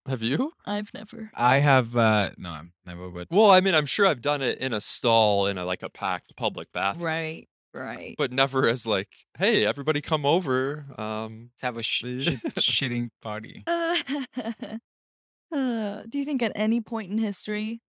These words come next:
Speaker 2: that was maybe common? Like,
Speaker 3: Hundred
Speaker 2: "All
Speaker 3: perc-
Speaker 2: right, it's bathroom time. Let's all squat."
Speaker 1: Well, I always think of eating as, I mean, th-, this is really a confession.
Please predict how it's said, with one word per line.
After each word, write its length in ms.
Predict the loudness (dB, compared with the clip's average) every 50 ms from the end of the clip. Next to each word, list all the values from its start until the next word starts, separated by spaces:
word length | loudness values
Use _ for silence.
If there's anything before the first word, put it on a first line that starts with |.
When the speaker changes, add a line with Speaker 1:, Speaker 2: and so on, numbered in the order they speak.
| _
Speaker 2:
that 200 | -6 -4 -4 -2
was 180 | -2 -4 -4 -4
maybe 240 | -4 -4 -4 -6 -6
common? 500 | -4 -2 -2 -2 0 -2 -2 -2 -2 -4
Like, 120 | -4 -4
Speaker 3:
Hundred 160 | -4 -4 0 2
Speaker 2:
"All 100 | 2 4
Speaker 3:
perc- 20 | 4
Speaker 2:
right, 160 | 4 2 0 _ _ -2
it's 240 | -2 -2 -2 -6 -6
bathroom 440 | -2 0 0 0 0 0 -2 0 0
time. 280 | 0 0 0 0 0 0
Let's 200 | 0 0 2 2
all 200 | 4 4 4 2
squat." 520 | 0 -2 -4 -2 0 0 0 0 -2 -4 _ _ _ _
Speaker 1:
Well, 140 | 6 8 8
I 160 | 8 8 8
always 320 | 6 4 4 4 2 2
think 220 | 2 0 -2 0 0
of 140 | -2 -2 0
eating 380 | 2 2 4 4 4 4 4
as, 520 | 4 6 6 6 4 2 0 -2 -2 -4 -8 _ _ _ _ _ _ _ -4
I 80 | -2 0
mean, 360 | 0 0 0 -2 -4 -6 -2
th-, 200 | 0 2 2 4
this 220 | 2 2 2 0 -2
is 360 | -2 -4 -6 -6 -8 -8 -10 -6
really 300 | -4 -2 0 2 2 0
a 80 | 0 -2
confession. 640 | -6 -12 -14 -12 -12 -12 -10 -12 -14 -16 -18 -20